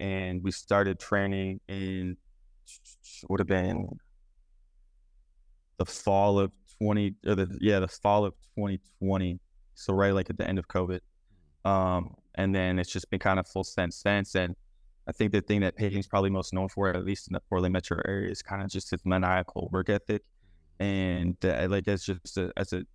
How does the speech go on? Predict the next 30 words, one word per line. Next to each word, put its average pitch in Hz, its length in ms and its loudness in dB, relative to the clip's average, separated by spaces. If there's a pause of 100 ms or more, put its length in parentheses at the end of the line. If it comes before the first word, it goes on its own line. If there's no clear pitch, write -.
(180)
performance 104 420 2
coach, 87 300 -2
there's 95 220 -2
nothing 98 440 -2
more, 90 340 -4 (1160)
there's 101 260 0
no, 117 260 4 (140)
no 117 280 0 (160)
better 107 280 4
client 113 360 0
that 104 120 -4
you 101 80 -4
wanna 92 200 -4
work 107 260 -2
with. - 100 -20 (120)
Like, 95 200 -2
yeah, 104 260 2 (380)
this 107 180 -2
kid's 117 340 0
gonna 107 200 2
work 107 280 0
as - 180 -4 (140)
hard 104 240 2
as 127 140 -6
he 95 100 -8
possibly 107 580 -2
can 101 320 2
all 95 180 2
the 131 120 -4
time. - 200 -2